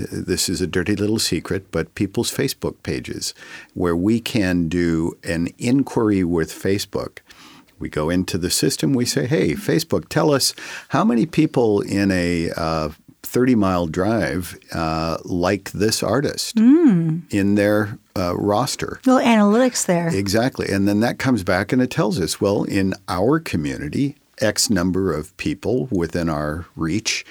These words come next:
Speaker 1: uh, care about this artist. So then that informs us, right?
Speaker 2: Yes.
Speaker 1: And then further, we have another,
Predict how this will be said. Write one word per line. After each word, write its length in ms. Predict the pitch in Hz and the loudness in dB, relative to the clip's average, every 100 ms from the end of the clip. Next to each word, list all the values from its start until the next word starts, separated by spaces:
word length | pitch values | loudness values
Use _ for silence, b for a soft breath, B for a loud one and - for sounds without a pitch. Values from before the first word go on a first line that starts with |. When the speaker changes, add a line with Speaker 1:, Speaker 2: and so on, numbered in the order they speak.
| B B B B B | B B B B B
Speaker 1:
uh, 320 | - 101 104 107 | -4 -2 0 -2
care 180 | - 160 | -2 -2
about 260 | 220 78 - | 0 -2 -4
this 200 | - - | -6 -4
artist. 320 | - - - | -4 -6 -4
So 140 | - 104 | -2 0
then 200 | 113 110 | 2 2
that 220 | 127 - | 0 0
informs 580 | 92 80 - 67 60 - | -4 -4 -6 -8 -8 -10
us, 260 | - - - | -10 -10 -6
right? 260 | 76 87 - - B | -4 -4 -6 -10 B
Speaker 2:
Yes. 380 | 196 190 147 - | 0 0 0 0
Speaker 1:
And 180 | 113 117 | 2 4
then 140 | 120 | 2
further, 340 | 117 170 160 113 | 2 2 4 4
we 140 | 104 | 4
have 180 | 104 95 | 2 2
another, 460 | 95 104 107 101 | 2 4 4 2